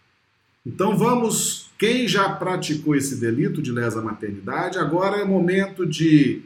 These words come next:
orar, meditar,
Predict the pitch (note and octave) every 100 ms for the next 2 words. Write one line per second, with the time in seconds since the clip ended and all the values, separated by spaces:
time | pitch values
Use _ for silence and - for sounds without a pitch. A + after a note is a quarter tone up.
0 | - C#3+ B2 B2 C#3 E3 F#3+ - - _
1 | _ _ _ _ _ _ _ _ _ _
2 | _ _ - C3 C#3 B2 - B2 D#3 D#3+
3 | E3 E3+ D#3